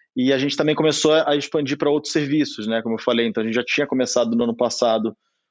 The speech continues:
pra pet sitter. E a gente daí começou a aumentar o nosso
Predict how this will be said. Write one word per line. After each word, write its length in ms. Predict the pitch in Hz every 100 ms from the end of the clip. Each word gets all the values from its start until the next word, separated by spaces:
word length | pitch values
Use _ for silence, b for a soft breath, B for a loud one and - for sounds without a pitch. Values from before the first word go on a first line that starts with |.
| _
pra 140 | - 120
pet 200 | 123 -
sitter. 440 | - 165 185 139 - _ _ _ _ -
E 80 | 139
a 20 |
gente 240 | 143 147
daí 140 | 151 156
começou 400 | 165 156 - 165
a 20 |
aumentar 300 | 170 165 165
o 100 | 165
nosso 840 | 160 156 - 165 156 147 123 107